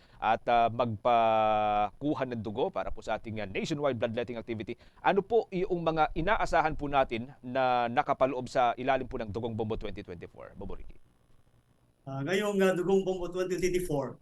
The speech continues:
Speaker 2: inaasahan nating, ah, mas marami tayong matutulungan ng mga kababayan na nangangailangan ng dugo. We aim to collect more blood,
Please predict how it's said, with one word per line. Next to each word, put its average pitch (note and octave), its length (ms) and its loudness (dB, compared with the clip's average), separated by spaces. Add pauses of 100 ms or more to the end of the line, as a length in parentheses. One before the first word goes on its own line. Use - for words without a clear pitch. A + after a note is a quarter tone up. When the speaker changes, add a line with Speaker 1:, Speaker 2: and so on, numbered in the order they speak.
(380)
Speaker 2:
inaasahan F3+ 560 4
nating, F3 480 4
ah, D#3 240 6
mas D3+ 240 -4
marami E3 720 0
tayong E3 320 4
matutulungan E3 880 4 (480)
ng C#3 80 -4
mga D3+ 240 2
kababayan E3 640 4
na D#3 240 2
nangangailangan D3+ 800 0
ng D3 80 0
dugo. F3 400 4 (440)
We F#3+ 160 0
aim G#3 240 4
to F#3+ 80 6
collect G#3 480 6
more G3 480 4 (320)
blood, F#3 320 4